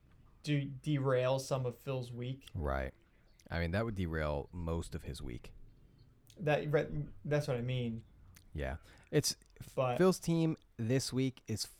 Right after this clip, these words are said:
Speaker 2: fully centered around Dalvin Cook.
Speaker 1: It is, I know. Yeah.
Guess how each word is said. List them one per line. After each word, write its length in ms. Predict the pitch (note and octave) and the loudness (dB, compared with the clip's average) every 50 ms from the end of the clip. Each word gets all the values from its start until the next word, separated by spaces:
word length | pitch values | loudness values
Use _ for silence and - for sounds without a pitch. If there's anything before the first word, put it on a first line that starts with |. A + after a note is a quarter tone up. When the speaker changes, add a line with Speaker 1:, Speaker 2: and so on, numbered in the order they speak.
| - - | -16 -4
Speaker 2:
fully 340 | - B2+ B2 B2 B2+ B2+ B2 | -2 0 0 2 2 0 0
centered 580 | - - - A#2+ G#2+ G2 F#2 F2 D#2+ D#2 - - - _ _ _ _ _ - | -2 -4 -4 -2 -2 -2 -2 -2 -4 -6 -8 -10 -20 _ _ _ _ _ -6
around 340 | G2 F#2 F2+ E2 E2 D2+ | -4 -2 -2 -2 -4 -4
Dalvin 340 | D2 D2+ C2+ C2 - C#2 - | -4 -4 -4 -4 -6 -8 -14
Cook. 280 | - - - - - - - _ _ _ _ _ - _ _ _ _ _ _ _ _ _ - | -12 -14 -16 -16 -18 -20 -20 _ _ _ _ _ -20 _ _ _ _ _ _ _ _ _ 0
Speaker 1:
It 120 | D3+ D3 | 4 4
is, 260 | C#3+ A#2+ A2+ A2 - | 4 4 2 0 -4
I 140 | B2 A#2+ B2 | -4 -2 0
know. 280 | B2+ A#2+ A2+ A2 G#2+ - - - - - - - - - - - - - - - - - - - - - - - - - - - - | 0 0 -2 -4 -6 -10 -14 -20 -20 -20 -20 -20 -20 -20 -20 -20 -20 -20 -20 -20 -20 -20 -20 -20 -20 -20 -20 -20 -20 -20 -20 -18 -8
Yeah. 360 | - C3+ B2+ B2 A#2+ A2+ A2+ | -4 -2 0 0 0 -2 -6